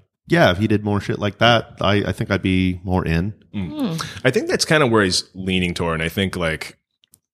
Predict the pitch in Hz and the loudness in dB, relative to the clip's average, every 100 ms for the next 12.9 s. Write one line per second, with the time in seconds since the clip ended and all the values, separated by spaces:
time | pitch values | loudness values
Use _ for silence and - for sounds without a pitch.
0 | _ 101 92 95 110 127 147 117 113 98 | _ -8 -8 -4 2 4 4 4 2 0
1 | 82 87 78 62 - 80 82 85 80 71 | -2 -2 -2 -4 -10 -10 -8 -8 -8 -12
2 | 76 87 78 95 95 85 - 85 95 127 | -10 -8 -6 -4 -4 -4 -4 -2 2 4
3 | 120 104 92 87 80 78 76 76 - - | 4 2 0 -2 -4 -4 -6 -8 -8 -8
4 | 78 67 78 69 64 98 78 71 69 71 | -8 -10 -10 -12 -2 2 2 -2 -10 -12
5 | 67 71 71 69 71 76 85 - - - | -12 -12 -14 -12 -6 -4 0 2 2 -2
6 | 76 71 69 - - 73 73 71 67 73 | -8 -10 -14 -16 -14 -12 -8 -8 -8 -16
7 | - - 87 82 90 80 73 71 69 - | -18 -16 -8 -2 0 0 -2 -4 -4 -4
8 | 76 71 76 73 73 78 - 320 254 214 | -4 -4 -4 -6 -8 -6 -2 0 2 4
9 | 208 196 196 143 151 - - 190 - - | 2 2 -2 -2 -2 -4 -6 -6 -10 -8
10 | 101 95 - 214 95 269 104 98 233 - | -4 -4 -4 -2 2 4 4 2 -6 -16
11 | - - 131 139 127 123 107 113 104 98 | -18 -2 2 4 4 0 -2 0 0 0
12 | 92 82 76 76 - 87 78 - | -4 -8 -4 -2 -2 -2 -6 -6